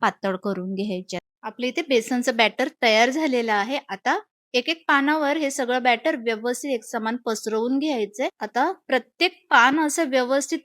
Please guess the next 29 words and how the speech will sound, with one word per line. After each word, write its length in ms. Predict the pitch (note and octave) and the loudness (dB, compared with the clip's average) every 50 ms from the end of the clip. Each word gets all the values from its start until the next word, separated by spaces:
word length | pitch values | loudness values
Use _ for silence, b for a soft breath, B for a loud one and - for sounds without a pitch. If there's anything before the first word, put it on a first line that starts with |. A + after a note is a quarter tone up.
| _ _ | _ _
प्रेस 360 | - C#4 D4+ E4+ F#4+ F#4 - | -2 0 2 2 2 0 -4
करून 360 | - - C4+ A#3 A3 A#3+ C#4 B3+ | -2 0 0 2 2 0 -2 -2
आणि 260 | - A#3 A#3 A#3+ B3+ | -2 -2 -2 0 0
नंतरच 680 | B3 A#3+ A#3+ A#3 A3+ A3 A3+ - C4+ C4 C#4 D4 D4 - B3+ | 0 0 0 -2 -4 -4 -4 -2 0 0 2 0 0 0 2
बॅटर 320 | B3+ A3+ G#3+ A3 B3 B3 | 2 2 2 2 -2 -2
लावायचं 460 | C4+ C4+ C4 A#3+ B3 A#3 A3 A3+ B3 | 0 0 0 0 0 -2 -2 -2 -2
आहे, 100 | A#3 B3 | -2 0
म्हणजे 420 | B3+ C4+ C#4 B3+ A3+ A3+ C4 C#4+ D4 - | 2 2 2 2 0 0 -2 -2 -2 -2
आपला 220 | A3 - B3 B3+ | -4 -2 -2 -2
हा 200 | C#4 C#4+ C4 C4+ | 0 2 0 0
जो 140 | C4 A#3 C4+ | 0 0 -2
लोंढा 680 | C4+ C4 B3 A#3+ A#3 A3+ A3 G#3+ G#3+ B3+ D4 C#4+ C#4+ C4 | -2 0 2 2 4 4 2 2 0 0 0 0 0 0
असतो 320 | A3+ - - - A3 C4 - - | -2 -4 -6 -4 -4 -4 -2 2
अळूवडीचा, 640 | - A3 A3 B3 C4 C4+ B3 A3+ A3+ A3 - B3+ B3+ | 2 4 4 6 6 4 4 4 2 0 0 -2 -2
तो 120 | B3+ D4 | 2 4
आतमधून 440 | C#4+ C#4 B3+ A3+ - B3+ B3+ C#4+ C#4 | 6 6 6 6 2 0 2 2 0
पोकळ 520 | C4+ - - C#4 A#3+ A3 - - B3 B3 | 0 0 0 0 0 0 2 4 6 6
होत 260 | C4 D4 C#4 D#4 D4 - - | 6 4 4 2 0 0 -2
नाही. 420 | A#3+ A#3+ A3+ G#3+ G#3 G3+ A#3 C#4 E4+ - - | -4 -4 -2 -4 -4 -4 -4 -4 -6 -6 -4
आता 140 | G#3 A#3+ | -4 -4
कढईच्या 480 | A#3 - B3 A#3 A#3 A#3 B3+ A#3 C#4 C4 | -2 0 0 2 4 2 2 2 0 0
जी 100 | B3 C#4 | 0 0
पानं 400 | - - C4+ B3+ B3+ C4+ C#4 C#4+ | 0 2 4 4 4 2 2 0
असतात 280 | D4+ D4 - D#4+ C4+ C4 | 0 0 0 0 -2 -2
ती 180 | - - B3 | -2 -6 -6
सुद्धा 240 | A3+ - B3+ A#3 B3+ | -6 -4 -4 -2 -2
व्यवस्थित 460 | A#3+ B3 B3 A#3+ B3 A#3+ - - C#4 A#3+ | 0 2 2 2 2 0 -2 -6 -8 -2
दाबून 400 | A3+ A#3+ A3+ G#3 G#3+ A#3 A#3+ A#3+ | -2 0 -2 0 -2 -4 -4 -2
घ्यायची. 480 | A#3+ C#4+ C#4+ B3 B3 A#3 - - C#4 | -2 -2 0 0 -2 -2 -4 -4 -4